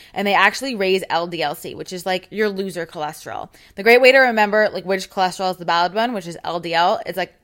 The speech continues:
the loser one. It starts with an L. So basically, due to loopholes in labeling and, like, what regulations are in place,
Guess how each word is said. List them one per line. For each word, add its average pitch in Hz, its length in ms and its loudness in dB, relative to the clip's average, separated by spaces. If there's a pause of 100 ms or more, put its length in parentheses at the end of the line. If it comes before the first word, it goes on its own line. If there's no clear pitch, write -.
the 196 100 2
loser 175 380 -2
one. - 180 -6
It 170 60 -12
starts 190 200 -4
with 175 120 -12
an 175 80 -8
L. - 260 -6 (580)
So 202 360 2 (840)
basically, 262 460 4
due 214 180 -4
to 285 140 2
loopholes 202 520 0
in 185 140 -6
labeling 226 540 -4
and, 180 180 -8
like, 170 160 -6
what 175 340 -2
regulations 185 680 -4
are 170 100 -2
in 160 80 -10
place, 185 400 -6